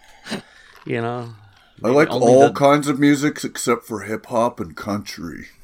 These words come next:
Speaker 1: Well, there, there's some, some, uh, exceptions to anything I say, so.
Speaker 2: <laughs> I worked in a music store. You don't know how many times I heard that phrase from customers.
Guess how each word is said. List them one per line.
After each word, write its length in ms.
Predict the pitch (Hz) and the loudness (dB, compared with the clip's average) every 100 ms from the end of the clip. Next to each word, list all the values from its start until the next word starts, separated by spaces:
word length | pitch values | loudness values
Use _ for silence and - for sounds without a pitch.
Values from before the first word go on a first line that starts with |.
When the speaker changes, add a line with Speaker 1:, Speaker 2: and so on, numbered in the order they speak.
| - - - - - - | -20 -20 -20 -20 -20 -10
Speaker 1:
Well, 200 | 120 147 | -4 -2
there, 240 | 143 131 - | 0 -2 2
there's 220 | 120 - | 0 2
some, 420 | 120 117 113 - _ | 0 0 -4 -10 _
some, 320 | - 113 113 101 | -6 -4 -4 -4
uh, 200 | 76 85 | -2 -2
exceptions 500 | - 101 - 101 104 | -2 -4 -4 -6 -8
to 120 | - - | -8 -8
anything 320 | 101 104 90 | -8 -8 -8
I 100 | 82 | -8
say, 320 | - 107 87 - | -6 -6 -6 -12
so. 280 | - - 98 - - _ _ | -12 -10 -12 -18 -20 _ _
Speaker 2:
<laughs> 420 | 98 - _ - | -12 -12 _ -6
I 80 | 92 | -2
worked 280 | 101 110 110 | 0 -2 -2
in 80 | 92 | 0
a 200 | 87 78 | 0 -2
music 420 | 90 95 92 - | -2 -2 -2 -6
store. 260 | - 78 | -4 -2
You 80 | 78 | 0
don't 140 | 82 87 | 0 0
know 140 | 87 | 0
how 100 | 90 | 0
many 220 | 82 82 | 0 -4
times 340 | - 82 76 73 | -2 -4 -4 -6
I 60 | |
heard 260 | 71 78 71 | -8 -8 -6
that 240 | 76 73 - | -4 -6 -4
phrase 400 | 78 65 69 - | -4 -4 -8 -10
from 320 | 73 67 65 | -12 -14 -16
customers. 720 | 78 71 - - - - - | -14 -12 -12 -14 -16 -16 -18